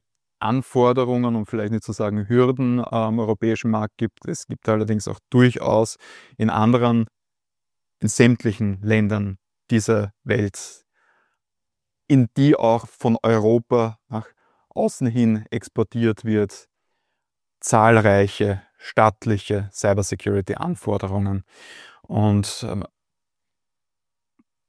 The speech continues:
es ist bei weitem in diesem Fall aus der technischen Perspektive sehe ich das so, dass es bei weitem keine Gängelei ist, sondern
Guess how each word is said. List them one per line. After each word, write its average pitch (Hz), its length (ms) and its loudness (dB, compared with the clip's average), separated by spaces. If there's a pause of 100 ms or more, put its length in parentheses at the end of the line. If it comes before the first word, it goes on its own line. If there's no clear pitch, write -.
(460)
es 139 180 -2
ist 160 220 0
bei 131 100 2
weitem 135 720 0 (880)
in 135 140 0
diesem 170 380 2
Fall 107 580 -2 (500)
aus - 140 -16
der 98 120 -8
technischen 131 520 0
Perspektive 113 1000 -2
sehe 123 280 2
ich 131 80 -2
das - 220 -6
so, 120 200 4
dass - 200 -4
es 110 100 -6
bei 107 200 -2
weitem 117 420 0
keine 110 300 -2
Gängelei 110 520 -2
ist, - 260 -6
sondern 107 320 -2